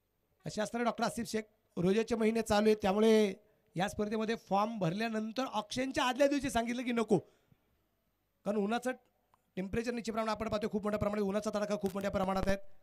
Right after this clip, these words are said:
वर्षातून एकदाच रोजे येतात आणि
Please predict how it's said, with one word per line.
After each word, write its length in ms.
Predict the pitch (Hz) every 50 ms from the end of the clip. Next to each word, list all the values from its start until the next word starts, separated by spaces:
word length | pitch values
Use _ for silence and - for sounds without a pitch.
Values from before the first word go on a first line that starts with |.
| _ _ - - _ _ _ _ _ _ _ -
वर्षातून 420 | 160 175 - - 208 208 226 220
एकदाच 480 | 208 202 185 185 220 220 220 220 - 226
रोजे 360 | 226 214 190 202 196 185 220
येतात 240 | 220 214 220 214 214
आणि 420 | 202 214 220 220 214 202 196 -